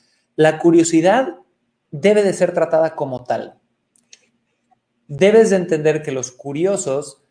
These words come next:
son, sí, algunos podrían llegar a ser prospectos,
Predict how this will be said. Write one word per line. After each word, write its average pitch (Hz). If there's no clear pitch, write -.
son, -
sí, 240
algunos 160
podrían 180
llegar 170
a 165
ser 170
prospectos, -